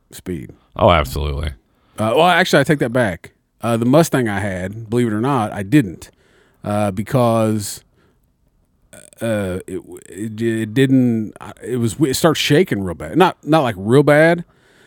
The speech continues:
Speaker 1: but I was, like, I was on a curve doing a hundred and twenty, and, I mean, it was a long swooping curve, but, like, you know, I'm turning and there's, like, a little bit of vibration, and I fucking, I was like, "Mm, something ain't right here. I don't, I don't like that."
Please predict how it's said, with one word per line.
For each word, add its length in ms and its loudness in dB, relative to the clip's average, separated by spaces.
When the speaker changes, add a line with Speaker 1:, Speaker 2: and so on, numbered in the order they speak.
Speaker 1:
but 140 4
I 140 6
was, 200 2
like, 380 0
I 80 -2
was 100 2
on 100 4
a 60 -2
curve 540 6
doing 160 6
a 40 -2
hundred 280 2
and 100 0
twenty, 460 0
and, 320 2
I 40 2
mean, 120 4
it 100 8
was 140 4
a 40 2
long 380 2
swooping 520 -2
curve, 440 2
but, 160 -2
like, 300 -2
you 140 2
know, 140 2
I'm 120 0
turning 460 4
and 180 2
there's, 200 4
like, 100 2
a 60 0
little 260 4
bit 100 4
of 60 2
vibration, 640 2
and 100 -2
I 120 2
fucking, 340 -2
I 60 -4
was 100 -2
like, 200 -8
"Mm, 800 2
something 280 -6
ain't 100 -8
right 240 -8
here. 180 -14
I 100 -6
don't, 260 -6
I 40 -12
don't 140 -6
like 240 -12
that." 220 -16